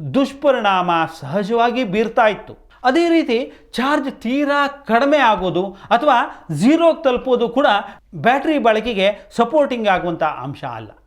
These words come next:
ಬ್ಯಾಟರಿ ಚಾರ್ಜ್ ಶೇಕಡ ಇಪ್ಪತ್ತಕ್ಕಿಂತ ಕಡಿಮೆ ಆಗದಂತೆ ನೋಡ್ಕೊಳ್ಳೋದು ಭಾಳ ಉತ್ತಮ ಅಂತ ಅನಿಸುತ್ತೆ. ಅಂದ್ರೆ ಲೋ ಪವರ್ ಮೋಡ್ಗೆ ಸ್ವಯಂಚಾಲಿತವಾಗಿ ಆಟೋಮೆಟಿಕಲಿ ಹೋಗೋದರ ಮೊದಲೇ ನಾವು ಚಾರ್ಜ್ ಮಾಡಬೇಕು.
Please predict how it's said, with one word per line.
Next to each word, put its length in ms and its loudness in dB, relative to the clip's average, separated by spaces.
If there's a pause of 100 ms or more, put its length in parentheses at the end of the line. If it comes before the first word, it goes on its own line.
(300)
ಬ್ಯಾಟರಿ 480 0
ಚಾರ್ಜ್ 440 -2
ಶೇಕಡ 260 0 (180)
ಇಪ್ಪತ್ತಕ್ಕಿಂತ 680 -4
ಕಡಿಮೆ 540 -2
ಆಗದಂತೆ 540 -4
ನೋಡ್ಕೊಳ್ಳೋದು 920 0 (220)
ಭಾಳ 180 0 (240)
ಉತ್ತಮ 300 -4
ಅಂತ 240 -6
ಅನಿಸುತ್ತೆ. 540 -16
ಅಂದ್ರೆ 640 0
ಲೋ 360 4
ಪವರ್ 420 4
ಮೋಡ್ಗೆ 360 0
ಸ್ವಯಂಚಾಲಿತವಾಗಿ 1160 0
ಆಟೋಮೆಟಿಕಲಿ 760 0
ಹೋಗೋದರ 540 -2
ಮೊದಲೇ 880 0 (200)
ನಾವು 380 2
ಚಾರ್ಜ್ 500 -2
ಮಾಡಬೇಕು. 480 -12